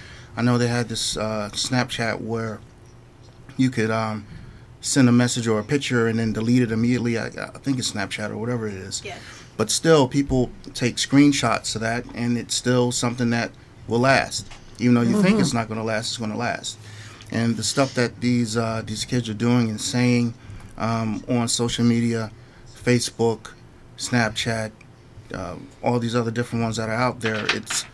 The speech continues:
Speaker 1: really gonna be things that are gonna haunt them for as long as they're, they're living. You know, they think it's not,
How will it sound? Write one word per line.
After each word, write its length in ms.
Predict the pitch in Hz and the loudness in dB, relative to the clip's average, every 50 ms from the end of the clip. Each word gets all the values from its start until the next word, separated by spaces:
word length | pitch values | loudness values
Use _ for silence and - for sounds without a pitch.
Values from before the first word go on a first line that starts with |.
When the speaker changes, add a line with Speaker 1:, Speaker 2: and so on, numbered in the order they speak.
| - - - - | -20 -18 -4 2
Speaker 1:
really 240 | 123 139 143 139 | 4 6 6 6
gonna 260 | 131 123 131 127 123 120 | 6 6 6 6 6 4
be 160 | 110 120 120 | 4 0 -2
things 400 | - - 127 123 123 120 117 110 | 0 2 4 4 6 4 4 2
that 120 | 117 113 110 | 0 0 0
are 60 | 113 | -2
gonna 280 | 107 117 117 113 110 | -2 -2 -2 0 0
haunt 280 | 110 107 120 127 117 - | 0 0 0 -2 0 0
them 260 | 120 113 113 110 104 - - - - - - - | -2 -2 -2 -2 -6 -8 -16 -20 -20 -20 -20 -20
for 800 | - - - - 113 113 117 113 113 113 110 107 107 95 - - - - - - - - - - - - - | -20 -20 -12 -6 -2 0 2 2 2 0 0 -2 -4 -4 -6 -8 -12 -18 -20 -16 -14 -12 -12 -12 -14 -6 -6
as 140 | 117 107 117 | -2 2 4
long 280 | 127 127 127 123 123 | 6 6 6 6 4
as 200 | 120 113 110 110 | 4 2 0 0
they're, 360 | 120 120 120 117 117 113 113 113 | 2 2 2 2 0 -4 -6 -4
they're 180 | - 113 113 | -4 -2 0
living. 340 | 113 123 127 113 87 80 - - - - - - - - - - | 2 0 0 0 -2 -6 -10 -14 -16 -18 -18 -18 -18 -18 -12 -6
You 80 | 98 | -4
know, 180 | 104 107 110 107 | -4 -4 -4 -6
they 120 | - 101 | -8 -8
think 260 | 107 - 139 151 143 | -2 0 0 2 2
it's 180 | 131 104 - - | 0 -2 -2 -2
not, 280 | 110 110 104 104 - | -2 -2 -2 -4 -6